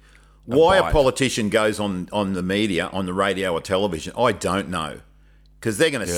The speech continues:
Speaker 1: set you up for a fall one way or the other.
Speaker 2: My favourite is Mal Meninga. If you, if, if you've got a spare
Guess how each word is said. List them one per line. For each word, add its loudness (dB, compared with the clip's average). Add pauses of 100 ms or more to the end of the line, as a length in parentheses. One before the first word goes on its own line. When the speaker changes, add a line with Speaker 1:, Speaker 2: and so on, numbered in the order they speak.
Speaker 1:
set -2
you 0
up -2
for -6
a -6
fall -2
one -4
way -4
or -2
the -6
other. -6 (840)
Speaker 2:
My -8
favourite -4
is -12
Mal -6
Meninga. -10
If -16
you, -4
if, -6
if -12
you've -10
got -4
a -8
spare -4